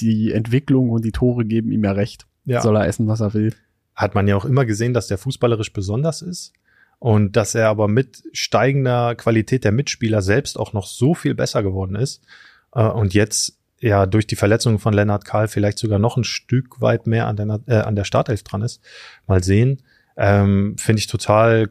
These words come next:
Speaker 2: cool, dass es so eine Geschichte irgendwie in diesem durchchoreografierten Fußball noch gibt.
Speaker 1: Das ist ja einfach ein Zocker,
Speaker 2: Ja.
Speaker 1: der hat einen Riecher, guten Bums. Das ist vielleicht so ein Stück W M-Vorfreude bei mir.
Speaker 2: Aha.
Speaker 1: Aber die
Speaker 2: Ja,
Speaker 1: Spiele
Speaker 2: doch rausgekitzelt
Speaker 1: Ja.
Speaker 2: hier.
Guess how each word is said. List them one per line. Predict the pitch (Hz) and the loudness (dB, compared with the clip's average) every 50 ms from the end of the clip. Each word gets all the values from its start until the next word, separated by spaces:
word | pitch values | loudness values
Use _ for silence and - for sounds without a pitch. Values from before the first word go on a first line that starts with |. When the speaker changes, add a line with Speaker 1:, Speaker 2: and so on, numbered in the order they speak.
| - - | 0 2
Speaker 2:
cool, | 117 107 98 92 | 4 4 4 4
dass | 101 95 - - | 2 -2 -4 -4
es | - | -4
so | - 110 | -2 0
eine | 107 104 | 0 0
Geschichte | 98 95 - - 110 - - - | 0 -2 -4 -4 -6 -6 -6 -10
irgendwie | - 117 113 107 104 - 110 107 | -8 -8 -8 -8 -8 -6 -6 -6
in | 107 110 104 | -6 -6 -6
diesem | 101 95 98 101 98 98 | -6 -6 -4 -6 -6 -4
durchchoreografierten | 107 107 107 - - - - - 110 110 107 104 101 104 101 - - 110 - 110 | -2 -2 -2 -2 -6 -8 -4 -2 0 0 0 -2 -2 -4 -6 -4 -4 -6 -6 -8
Fußball | - - 117 - - 107 104 | -12 -12 -12 -12 -10 -8 -8
noch | 104 98 | -8 -8
gibt. | - - 107 113 | -6 -6 -4 -2
Speaker 1:
Das | 113 | -2
ist | 110 | -2
ja | 135 123 | -2 0
einfach | 117 127 127 - | 0 0 0 0
ein | 127 117 | 0 -2
Zocker, | - - - 135 - - 135 131 131 135 135 131 127 120 - | 0 0 -2 0 0 2 2 2 2 2 2 0 -2 -4 -6
Speaker 2:
Ja. | 110 107 110 | -6 -6 -4
Speaker 1:
der | 113 117 110 | -2 0 0
hat | 117 120 - | 0 0 0
einen | 127 120 | 0 0
Riecher, | 113 123 127 139 - - 147 135 131 135 135 131 131 - _ _ _ _ _ _ _ _ _ _ | 0 0 -2 -4 -2 0 2 2 2 2 0 -2 -4 -10 _ _ _ _ _ _ _ _ _ _
guten | - 131 127 - 127 120 | -4 -4 -2 0 -2 0
Bums. | 110 139 139 147 147 - - - _ _ _ _ _ _ _ _ _ _ _ _ _ _ _ _ _ _ _ _ _ _ _ _ _ _ _ _ _ _ _ _ _ _ - | 2 2 2 2 0 -2 -6 -12 _ _ _ _ _ _ _ _ _ _ _ _ _ _ _ _ _ _ _ _ _ _ _ _ _ _ _ _ _ _ _ _ _ _ -2
Das | 151 139 - - - - - - - - - | -2 -2 -2 -2 -10 -12 -12 -14 -16 -14 -8
ist | - 123 | -8 -6
vielleicht | - - - 120 117 123 - - | -4 0 2 2 2 2 0 0
so | 113 113 | -2 0
ein | 113 107 120 - | 0 0 -4 -6
Stück | - - - - 160 151 - 123 104 | -10 -6 -2 -2 -2 -2 -2 -2 0
W | 101 | 0
M-Vorfreude | 87 87 101 101 95 - - 104 101 - - - - 110 107 110 | 2 2 0 -2 -4 -4 -4 -4 -4 -4 -6 -6 -6 -4 -4 -4
bei | - - 107 | -4 -4 -4
mir. | 101 101 104 | -4 -4 -4
Speaker 2:
Aha. | 92 85 98 98 95 - - _ | -2 -2 -2 -2 -2 -4 -6 _
Speaker 1:
Aber | - 104 113 | 0 2 2
die | 117 117 | 2 2
Speaker 2:
Ja, | 113 - | 2 2
Speaker 1:
Spiele | 92 151 147 135 | 2 4 4 4
Speaker 2:
doch | 151 147 | 4 4
rausgekitzelt | 120 110 110 - - 113 - - - - - 110 98 98 101 | 4 2 0 0 -2 -4 -6 -6 -10 -10 -6 -4 -2 -2 -2
Speaker 1:
Ja. | |
Speaker 2:
hier. | - 107 98 90 | -2 -4 -4 -4